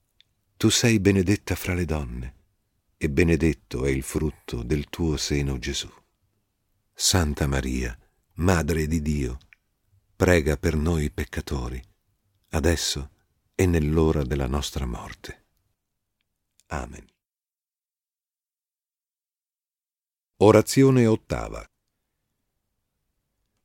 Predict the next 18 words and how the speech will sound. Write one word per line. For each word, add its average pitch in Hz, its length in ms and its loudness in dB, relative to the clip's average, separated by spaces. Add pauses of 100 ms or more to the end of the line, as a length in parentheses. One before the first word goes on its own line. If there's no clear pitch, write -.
(560)
O 95 120 4
Signore 92 480 6
Gesù 69 320 -2
Cristo, - 600 -12 (720)
dolcezza 101 680 6
dei 82 200 4
cuori 76 460 2 (400)
e 92 140 4
soavità 92 540 4
grandissima 80 680 2
delle 69 240 0
menti, 60 500 -4 (760)
fa - 240 2
grazia 76 540 0
a - 20 -2
noi, 69 500 0 (320)
miseri 80 480 2
peccatori, - 680 -4